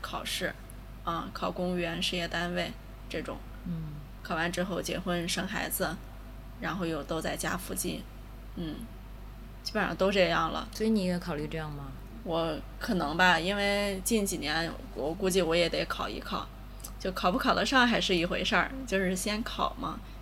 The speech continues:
Speaker 1: 因为机会可能也就这几年了，因为三十岁之后就考不了了，
Speaker 2: 哦，
Speaker 1: 很多了。
Speaker 2: 是吗？
Speaker 1: 对，它是限制年龄的。
Speaker 2: 天啊。
Speaker 1: 所以就，<laughs> 你像本科生是三十岁，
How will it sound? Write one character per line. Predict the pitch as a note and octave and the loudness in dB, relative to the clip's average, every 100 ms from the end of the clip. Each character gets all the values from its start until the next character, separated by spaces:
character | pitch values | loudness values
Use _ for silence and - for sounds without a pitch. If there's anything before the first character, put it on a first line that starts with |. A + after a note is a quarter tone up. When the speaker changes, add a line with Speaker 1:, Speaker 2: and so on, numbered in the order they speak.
| - | -6
Speaker 1:
因 | G#3+ | -2
为 | G#3+ | 0
机 | - B3 | 2 2
会 | C4 F#3+ E3 | 4 4 2
可 | F3+ | 0
能 | D#3+ | 0
也 | F3+ | 0
就 | D#3+ G3+ | 2 2
这 | F3+ F#3 | 4 2
几 | G3 | 0
年 | - - | -4 -4
了， | - E2 - - - - - - | -4 -6 -6 -10 -12 -12 -12 -8
因 | G3 | -2
为 | F3+ | 0
三 | F#3 G#3+ A3 | 0 0 0
十 | F#3 | 0
岁 | F#3 G3 F#3 F3+ G3 - - - | 2 4 4 2 -2 -6 -12 -6
之 | - G3 | -2 0
后 | A3+ F#3 - | 4 4 2
就 | - | -4
考 | - - | -4 -6
不 | - | -2
了 | D#3+ - | -2 -2
了， | - F#3 - - | -4 -8 -8 -4
Speaker 2:
哦， | |
Speaker 1:
很 | G#3+ | -2
多 | - - | 0 0
了。 | |
Speaker 2:
是 | B3+ | 2
吗？ | F3+ D3 - - | 0 -2 -10 0
Speaker 1:
对， | G3+ F#3+ E3 | 4 6 4
它 | A3+ | 4
是 | A3 G3+ | 4 4
限 | A3 A#3 G#3+ | 4 4 6
制 | G3 | 4
年 | F#3 E3+ D3 F3 | 2 0 -2 0
龄 | F3+ F3 | 0 0
的。 | E3 D#3 G3 | 0 -2 -4
Speaker 2:
天 | - - F3+ | -8 -8 -6
啊。 | F3 F3 | -4 -4
Speaker 1:
所 | F3 G#3+ | 2 6
以 | A#3+ A#3+ | 8 8
就， | A3 G#3+ A3 - - - - - - - | 6 6 4 2 -6 -12 -12 -14 -14 -12
<laughs> | - - - - - - | -12 -12 -8 -8 -8 -6
你 | F#3+ | -2
像 | F#3 A3+ | 2 4
本 | A#3 G3 | 6 4
科 | - G#3 | 4 2
生 | G#3+ G3 G3 | 4 4 4
是 | G3 F3 | 4 2
三 | F3+ F3 F#3+ | 2 0 0
十 | - F#3+ | -2 -2
岁， | - - | -2 -2